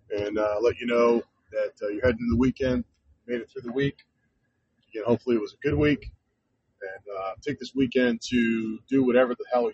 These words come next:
you wanna do, not what other people wanna do. If you wanna relax, do absolutely nothing, then relax and do absolutely nothing. If you wanna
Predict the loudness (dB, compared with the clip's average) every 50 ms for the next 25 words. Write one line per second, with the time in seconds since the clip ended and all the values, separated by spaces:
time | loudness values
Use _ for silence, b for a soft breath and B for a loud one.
0 | _ -4 -4 -2 0 0 -2 -4 -6 -8 -10 -10 -10 -10 -10 _ _ _ _ _
1 | _ _ -20 -20 -20 -20 -20 -8 -2 0 0 2 2 2 2 2 2 0 _ -12
2 | -20 _ -20 -20 -20 _ _ -20 -20 -20 -20 _ _ -10 -8 -6 -6 -6 -6 -2
3 | 0 4 4 6 4 4 2 -2 -14 -16 -16 -18 _ -20 -20 _ _ _ _ _
4 | _ _ _ _ _ _ _ _ _ _ -18 -6 0 2 2 2 2 0 -2 -6
5 | -4 2 4 4 4 4 2 -4 -4 -6 -10 -8 -6 -2 0 2 2 0 -2 -4
6 | -14 -20 _ _ _ -10 -6 -6 -6 -6 -10 -16 -10 -2 2 2 2 2 0 -4
7 | -4 -6 _ _ _ _ _ _ _ _ _ _ -20 -16 -12 -10 -8 -6 -4 -4
8 | -6 -6